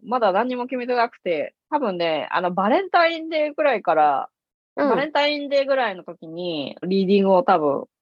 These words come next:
Speaker 2: インスタで、インスタライブですると思うので、そこら辺から多分募集するかなって思ってます。
Speaker 1: あ。楽しみです。
Speaker 2: うん。
Speaker 1: あの、インスタライブすごい好き。
Speaker 2: ね、
Speaker 1: うん。
Speaker 2: ほんと。
Speaker 1: <laughs>
Speaker 2: 当たってる人とね、当たらない人がいるから、当たらないって思ったんだったら、まあ、その時はその時でしょうがないけど、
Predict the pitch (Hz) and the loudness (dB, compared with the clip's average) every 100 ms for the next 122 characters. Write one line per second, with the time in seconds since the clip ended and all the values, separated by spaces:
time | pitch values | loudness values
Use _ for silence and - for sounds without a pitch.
0 | - 185 185 - 180 180 175 139 202 196 | -6 -4 -4 0 2 6 6 4 -4 -2
1 | 185 175 165 147 147 - 165 165 160 165 | 0 0 0 -4 -10 -12 -10 -10 -8 -4
2 | 160 147 139 147 151 196 240 247 269 247 | -2 -2 0 2 2 2 2 4 4 4
3 | 226 220 226 185 160 165 - 175 170 170 | 4 6 4 2 0 -4 -4 -8 -6 -6
4 | 156 170 185 180 - - - - 156 156 | -4 0 0 0 -4 -8 -12 -14 -10 -10
5 | _ _ _ _ - 180 175 175 160 151 | _ _ _ _ -10 -10 -6 -8 -6 -8
6 | 151 151 - _ _ _ 208 185 175 180 | -8 -12 -16 _ _ _ -2 -2 -4 -4
7 | 185 202 175 - 185 151 151 - - 151 | 2 4 4 4 2 2 -4 -10 -20 -20
8 | - 165 147 _ - 190 185 180 185 180 | -14 -14 -14 _ -6 0 2 4 4 4
9 | - - _ - - - 226 359 - 359 | 2 -6 _ -4 0 2 4 4 4 4
10 | 381 359 349 320 208 175 127 185 269 285 | 4 4 4 4 2 -2 -4 -4 -2 -2
11 | 285 285 294 330 247 165 156 180 185 185 | -2 -4 -4 -4 -2 -2 -6 -10 -10 -6
12 | 151 147 - 302 320 370 359 190 190 190 | -4 -4 -2 -2 -2 -4 -4 -4 -4 -4
13 | 156 147 147 - 165 156 170 180 214 220 | -6 -6 -6 -6 -6 -8 -8 -8 -6 -2
14 | 156 165 156 170 156 - - 165 165 - | -4 -4 -6 -6 -8 -12 -6 -2 -2 -4
15 | - - | -8 -10